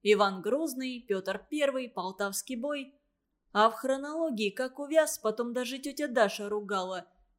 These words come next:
«Экий бестолковый», ворчала она. «Люди к тебе ходят, стараются, время убивают, а ты мямлишь чёрти что!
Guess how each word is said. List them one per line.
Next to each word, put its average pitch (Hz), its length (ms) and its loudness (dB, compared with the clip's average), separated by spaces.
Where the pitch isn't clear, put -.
«Экий 277 480 0
бестолковый», 220 1080 0
ворчала 196 600 -2
она. 196 340 -10
«Люди 269 480 6
к - 80 -4
тебе 262 260 -2
ходят, 196 640 2
стараются, 240 920 2
время 240 480 2
убивают, 185 580 0
а 233 120 0
ты 269 240 -4
мямлишь 214 580 2
чёрти 226 420 -4
что! 190 540 -2